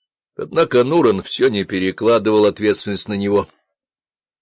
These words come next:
Сказал, что решение не приняли сообща. «Молите Бога, чтобы с дочерью Валандера ничего не случилось», — сказал Светберг. «Ее похитили?» —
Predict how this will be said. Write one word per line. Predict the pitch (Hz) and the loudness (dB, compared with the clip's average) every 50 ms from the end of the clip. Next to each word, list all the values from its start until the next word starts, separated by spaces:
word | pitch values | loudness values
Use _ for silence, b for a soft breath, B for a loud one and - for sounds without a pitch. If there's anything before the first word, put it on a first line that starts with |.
| _ | _
Сказал, | _ - - - 110 104 101 123 131 127 120 104 | _ -14 -4 -2 -2 0 2 2 2 2 2 0
что | - - - 104 | -2 -4 -4 -4
решение | 98 92 - - 104 95 95 98 | -4 -4 -2 -2 -2 -2 -2 -4
не | 98 95 | -4 -4
приняли | 82 95 95 92 95 92 | -4 -6 -6 -2 -2 -2
сообща. | 90 - 107 98 92 - - 110 104 101 98 - _ _ _ _ _ _ _ _ _ _ _ _ _ _ _ _ _ _ _ _ _ _ | 0 0 -2 -2 -4 -4 -2 -2 -2 -2 -2 -6 _ _ _ _ _ _ _ _ _ _ _ _ _ _ _ _ _ _ _ _ _ _
«Молите | - 120 120 123 120 113 110 107 98 - - - - 101 98 | -4 0 2 2 2 2 0 -2 0 0 -2 -2 -2 -4 -6
Бога, | 87 90 95 92 85 76 85 80 | -6 -6 -6 -6 -4 -4 -6 -8
чтобы | - - 95 80 90 85 | -8 -10 -10 -8 -8 -8
с | 78 | -2
дочерью | 87 90 85 - - 87 90 90 87 | -2 -2 -2 -2 -6 -6 -6 -6 -2
Валандера | 82 101 101 90 82 80 80 80 82 80 85 82 | -2 0 0 0 -2 -4 -6 -8 -6 -6 -6 -6
ничего | 85 85 85 82 - - 92 92 98 90 | -6 -6 -8 -6 -8 -8 -4 -4 -4 -4
не | 80 82 | -4 -6
случилось», — | 78 - - 82 76 - - 87 85 78 78 73 - - - - _ _ _ _ _ _ _ _ _ _ _ | -6 -8 -8 -8 -10 -10 -10 -10 -8 -6 -4 -2 -2 -2 -4 -8 _ _ _ _ _ _ _ _ _ _ _
сказал | - - - - - 71 73 71 | -20 -20 -18 -16 -14 -14 -8 -8
Светберг. | - - 78 73 71 76 - - - _ _ _ _ _ _ _ _ _ | -8 -8 -8 -12 -14 -16 -18 -18 -20 _ _ _ _ _ _ _ _ _
«Ее | - 85 87 95 104 101 | -12 -6 -2 0 0 2
похитили?» — | - 107 98 92 - - 123 113 - 127 117 104 101 - | 2 2 0 0 0 -2 -2 -2 0 0 0 0 -2 -4